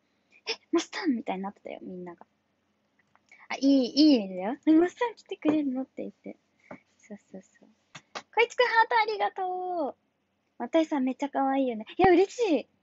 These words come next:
嬉しい。ちょっと洋服を褒められるのはね、めっちゃ嬉しい。嬉しいな。トイレの花子さん、こんばんは。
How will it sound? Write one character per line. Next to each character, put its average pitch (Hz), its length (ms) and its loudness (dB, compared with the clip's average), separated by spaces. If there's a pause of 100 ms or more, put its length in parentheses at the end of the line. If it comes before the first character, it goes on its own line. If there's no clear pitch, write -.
(440)
嬉 277 240 -2
し 294 200 -4
い。 220 40 -10
ち - 100 -20
ょ - 20 -20
っ - 20 -20
と 208 80 -8
洋 254 220 -2
服 - 240 -10
を 359 60 -6
褒 359 100 -10
め 330 120 0
ら 330 80 -2
れ 320 120 -2
る 226 80 -8
の 196 80 -12
は 190 100 -16
ね、 185 140 -16
め 185 100 -16
っ - 100 -18
ち - 80 -14
ゃ 104 120 -12 (600)
嬉 208 220 -14
し - 120 -10
い。 190 120 -12 (280)
嬉 - 260 -20
し - 120 -20
い 175 40 -16
な。 - 60 -18 (2000)
ト 392 100 4
イ 381 60 6
レ 262 100 2
の 233 80 -10
花 240 240 -12
子 202 80 -18
さ - 100 -20
ん、 - 40 -20
こ 427 140 6
ん 453 40 -4
ば 453 180 6
ん 427 40 2
は。 415 260 -2